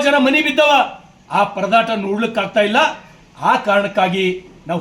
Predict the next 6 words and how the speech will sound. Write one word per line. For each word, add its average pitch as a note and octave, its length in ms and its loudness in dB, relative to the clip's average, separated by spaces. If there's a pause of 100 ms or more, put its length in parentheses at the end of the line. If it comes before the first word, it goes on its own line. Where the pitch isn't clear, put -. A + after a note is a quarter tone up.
ಹೋರಾಟವನ್ನು G#3 560 0
ಹಮ್ಮಿಕೊಂಡಿದ್ದೇವೆ, F#3 1000 -4 (540)
ಅರೆಬೆತ್ತಲೆ A3 600 0 (360)
ಮೆರವಣಿಗೆ G3 540 0
ಇದು. G3 120 0 (540)
ಹಾಗಾಗಿ A3 460 4